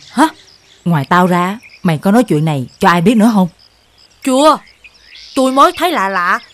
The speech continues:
Speaker 1: nên mới hỏi mình bà hà.
Speaker 2: Ừ.
Speaker 1: Để mà tôi xác định cho nó rõ ràng rồi, tôi mới nói vòng vòng.
Speaker 2: Mày điên hả?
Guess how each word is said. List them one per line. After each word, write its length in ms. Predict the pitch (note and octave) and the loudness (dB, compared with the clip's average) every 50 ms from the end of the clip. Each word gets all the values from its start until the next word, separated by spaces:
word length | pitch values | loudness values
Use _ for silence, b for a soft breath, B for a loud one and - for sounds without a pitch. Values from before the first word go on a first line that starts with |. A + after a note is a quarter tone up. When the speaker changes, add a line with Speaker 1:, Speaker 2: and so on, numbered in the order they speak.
| _ _ - - - | _ _ -20 -10 -4
Speaker 1:
nên 160 | C4+ C#4+ C#4+ | -2 0 2
mới 180 | D#4 F4 F#4+ E4 | 4 4 4 4
hỏi 180 | A#3 A3+ D#4 | 2 0 0
mình 200 | C#4 A#3 G#3+ G#3+ | 0 -2 -2 0
bà 200 | G#3+ F#3+ G3+ G3+ | 2 2 4 2
hà. 220 | G#3 G3+ G3 G3 F#3+ - - | 2 0 -2 -4 -4 -4 0
Speaker 2:
Ừ. 60 | F#3+ E3+ E3+ D#3 C#3 B2 A2 - _ _ - _ _ _ - | 2 2 4 2 2 -2 -6 -14 _ _ -20 _ _ _ -10
Speaker 1:
Để 180 | G3 G3 G#3 C#4 | -6 -4 -4 -2
mà 120 | C4+ A#3+ - | -4 -4 -2
tôi 100 | - B3 | -2 -2
xác 240 | - - C4+ E4+ F4 | 0 0 0 -2 -2
định 220 | C4+ G3+ F#3 G#3+ G#3 - _ - - | -2 -4 -4 -6 -8 -12 _ -6 -4
cho 120 | C4 C4 | -2 0
nó 100 | C4+ - | 0 0
rõ 200 | B3 G3+ A#3+ D4 | 2 2 2 2
ràng 220 | B3 G#3 G#3 G3+ | 2 0 -2 -2
rồi, 200 | F#3+ F#3 G3 G3 - _ _ _ - | -4 -4 -4 -6 -6 _ _ _ -4
tôi 140 | C4 B3+ B3 | -2 -2 0
mới 120 | C#4 D4+ | 0 0
nói 140 | D4+ D#4+ D#4 A3+ | 0 0 -2 -2
vòng 160 | F#3+ F#3 G#3 | -4 -2 0
vòng. 260 | G3+ G3 G3+ A3 G3 - - _ _ _ _ - - | 0 0 0 0 -4 -10 -18 _ _ _ _ -10 -4
Speaker 2:
Mày 120 | G3+ G3+ | -2 0
điên 280 | F#3 G#3+ C#4 C#4 B3 G3+ | 4 6 6 8 6 6
hả? 180 | F3 F3 A3+ | 4 2 -2